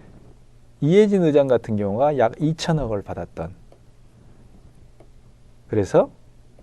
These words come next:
신중호 대표가 이해진 의장의 두 배를, 즉 이해진 의장은 자기 부하에게 두 배의 스톡 옵션을 준 겁니다.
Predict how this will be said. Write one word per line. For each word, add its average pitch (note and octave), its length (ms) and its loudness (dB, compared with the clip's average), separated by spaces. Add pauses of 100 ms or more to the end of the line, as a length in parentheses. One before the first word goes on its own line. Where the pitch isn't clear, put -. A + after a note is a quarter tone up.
(840)
신중호 F3+ 500 0
대표가 B2+ 640 -2 (400)
이해진 A#2+ 420 0
의장의 B2+ 520 -10 (120)
두 C#3+ 240 -4
배를, F#2+ 380 -4
즉 C#3 160 -4 (520)
이해진 C3+ 340 4
의장은 A2 420 -4
자기 B2+ 360 0
부하에게 G#2 520 -6
두 B2 300 -6
배의 A#2+ 380 -2
스톡 - 280 -8
옵션을 A2 300 -10
준 G2+ 160 -10
겁니다. G2+ 420 -14